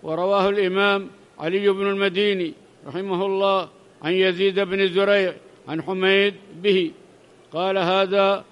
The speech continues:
من صحيح الحديث"، وهو بصري. ورواه الإمام مسلم ابن الحجاج رحمه الله في صحيحه بسند آخر ولفظ آخر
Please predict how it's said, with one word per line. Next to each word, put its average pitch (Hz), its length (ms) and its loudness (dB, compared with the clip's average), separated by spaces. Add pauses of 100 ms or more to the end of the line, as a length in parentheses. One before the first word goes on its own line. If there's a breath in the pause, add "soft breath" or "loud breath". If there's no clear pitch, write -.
(180)
من 175 160 -6
صحيح 190 440 -2
الحديث"، 190 500 0 (360)
وهو 180 320 0
بصري. 196 640 0 (1080)
ورواه 180 480 0
الإمام 196 600 0
مسلم 196 480 0 (280)
ابن 165 200 -6
الحجاج 190 680 0 (380)
رحمه 180 380 -4
الله 196 480 0 (260)
في 185 140 -6
صحيحه 190 640 0 (280)
بسند 196 540 -4
آخر 175 420 0 (400)
ولفظ 180 360 -2
آخر 202 460 0